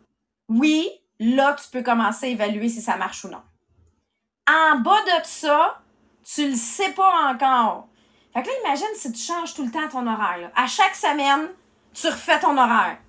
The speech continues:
Tu ne peux jamais savoir ce qui marche dans ton horaire. Puis Jean-Philippe, là, ça fait, ça fait depuis plusieurs mois, là, que t'as la même horaire. Là,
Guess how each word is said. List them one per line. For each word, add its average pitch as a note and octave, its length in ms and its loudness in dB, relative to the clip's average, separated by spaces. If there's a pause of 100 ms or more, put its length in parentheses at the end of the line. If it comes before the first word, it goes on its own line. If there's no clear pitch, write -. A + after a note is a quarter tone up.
(200)
Tu - 200 -6
ne D#4 200 2
peux D#4+ 220 -4
jamais E4+ 440 0
savoir C#4 400 4
ce - 80 -8
qui C4 120 -6
marche A#3 240 0
dans G#3+ 120 -2
ton G#3+ 160 -4
horaire. F#3 300 -2 (800)
Puis B3 100 -2
Jean-Philippe, C#4 500 2
là, F4 120 0
ça B3 160 2
fait, A#3+ 320 0 (260)
ça F#3+ 140 -8
fait A3 140 -8
depuis A3+ 600 2
plusieurs A#3 340 4
mois, C#4+ 320 6
là, B3+ 300 -2
que C4+ 100 -2
t'as C4 200 2
la A#3 160 6
même C#4 200 2
horaire. A#3+ 360 4 (320)
Là, C#4+ 220 4